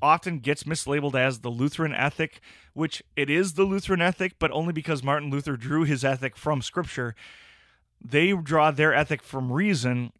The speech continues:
and so they claim that the Christian ethic is to do as much good in the world as you possibly can. That's not the goal of Christianity. The goal of Christianity is to create more Christians, to create more disciples for Christ.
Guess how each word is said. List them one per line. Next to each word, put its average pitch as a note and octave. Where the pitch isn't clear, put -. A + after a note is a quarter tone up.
and C#3
so C#3+
they D3+
claim G3
that F3+
the C#3
Christian D3
ethic C3+
is D#3+
to C#3
do D#3
as C3
much D3
good D3
in D3+
the C3+
world C3+
as A#2
you A#2
possibly B2
can. D3
That's -
not D3
the E3
goal E3+
of C3
Christianity. C3+
The C#3+
goal F3+
of E3
Christianity D#3
is C#3+
to -
create D3+
more C#3
Christians, D3+
to C3+
create C#3+
more C3+
disciples C#3
for -
Christ. D3+